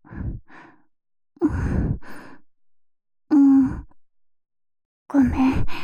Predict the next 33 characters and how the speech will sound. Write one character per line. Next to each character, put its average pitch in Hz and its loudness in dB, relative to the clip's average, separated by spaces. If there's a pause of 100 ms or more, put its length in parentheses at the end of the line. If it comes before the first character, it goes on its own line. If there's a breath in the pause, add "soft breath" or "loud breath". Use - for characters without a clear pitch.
(520 loud breath)
そ - -4
う 311 0
だ 302 0
ね。 262 -6 (680 loud breath)
こ 330 2
の 370 4
子 370 0
が 311 2
生 269 4
ま 294 6
れ 302 2
た 330 -2
ら、 277 0 (640 loud breath)
私 285 -4
も 294 4
働 294 -4
く 311 -4
わ。 160 -4 (1120 loud breath)
そ 403 -2
し - -10
た 440 -4
ら 403 2
二 - -4
人 370 -2
で。 349 -6 (1500 loud breath)
う 302 4
う 302 4
ん。 - 4 (1400 loud breath)
三 370 2
人 392 4
で - -10
だ 277 2
ね。 - -2